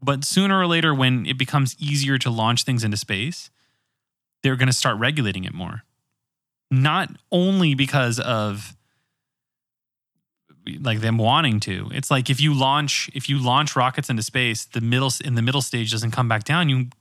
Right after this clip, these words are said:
basically created an ability to destroy the, the near Earth orbit path will become with m-, there'll be more things there.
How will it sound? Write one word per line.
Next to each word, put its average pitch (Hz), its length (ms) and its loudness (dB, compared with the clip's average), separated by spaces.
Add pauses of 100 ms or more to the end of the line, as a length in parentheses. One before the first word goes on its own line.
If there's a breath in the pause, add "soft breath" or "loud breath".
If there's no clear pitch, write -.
(100)
basically 135 360 -2
created 113 520 -4 (340)
an 120 100 -4
ability 117 360 -2
to 110 100 -4
destroy 113 640 0
the, 107 160 -8 (100)
the 123 160 -10
near 110 300 -2
Earth 107 280 -10
orbit 110 380 -8 (720)
path 131 440 -2
will 127 80 -4
become 127 260 -2
with 113 180 -4
m-, 123 180 -2
there'll 131 140 0
be 135 80 2
more 139 200 4
things 127 420 -4
there. 62 260 -10